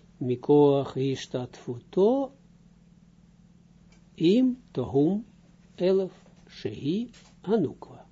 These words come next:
Punt. Kijk wat je zegt. Ki tohu, want, zeven, want het woord tohu. Acht, Shem Hazachar, dat is de naam van het mannelijke.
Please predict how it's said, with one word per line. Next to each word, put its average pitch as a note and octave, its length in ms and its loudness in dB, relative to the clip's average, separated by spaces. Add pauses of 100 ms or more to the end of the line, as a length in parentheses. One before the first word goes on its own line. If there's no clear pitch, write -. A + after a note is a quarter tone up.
(140)
Punt. - 300 -20 (640)
Kijk B2+ 180 -4
wat A#2+ 140 -10
je - 60 -20
zegt. - 280 -20 (720)
Ki A#3 320 2
tohu, C#3 540 4
want, A3 420 -2 (160)
zeven, C#3 720 -2
want G#3+ 360 -2 (120)
het C3 180 -12
woord F#3 440 0
tohu. C#3 440 -2 (1800)
Acht, - 500 -10 (180)
Shem B3 640 -2
Hazachar, G3 640 -4
dat B3 280 -8
is A#3+ 300 -6 (280)
de C3+ 200 -2
naam E3 320 0
van A3+ 220 -2
het B3 160 -6
mannelijke. F3 880 0